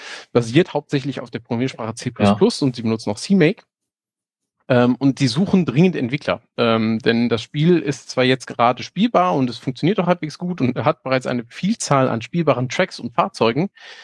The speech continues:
Speaker 1: aber sie s-, brauchen ganz dringend, äh, Leute, die, ähm, einige noch ausstehende Änderungen zu Ende bringen.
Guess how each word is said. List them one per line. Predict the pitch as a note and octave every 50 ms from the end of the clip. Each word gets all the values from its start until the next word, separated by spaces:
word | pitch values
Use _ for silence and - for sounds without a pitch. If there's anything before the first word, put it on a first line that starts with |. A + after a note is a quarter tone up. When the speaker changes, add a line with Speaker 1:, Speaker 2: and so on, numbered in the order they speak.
| - - - - - - - _ -
Speaker 1:
aber | B2+ B2+ B2
sie | A#2 B2 C3 C3 C3 C3 C3 -
s-, | B2+ A2 A#2+ -
brauchen | - - A2+ C3 D3+ - - E3 D3+ C#3
ganz | B2+ C3+ D3+ - -
dringend, | - C3+ C3+ C#3+ D3 C#3+ - - -
äh, | C3 A#2
Leute, | A2+ A#2 B2 C#3 - - C#3 B2
die, | A#2+ B2 B2+ B2+ B2+ B2+ A#2+ -
ähm, | B2+ A#2+ A#2+ B2 A#2+ A#2 A#2 -
einige | A2 A#2+ C3+ C#3+ C#3 C3 B2+
noch | A#2+ A#2+ -
ausstehende | - B2 C#3+ C#3 - - B2+ B2 A#2+ B2 -
Änderungen | B2+ C#3 D3 C3+ B2 A#2+ A2+ A2+ A2+ A2
zu | - -
Ende | B2+ C3 C#3+ C3
bringen. | A#2+ - A#2 A2+ A2+ B2 D3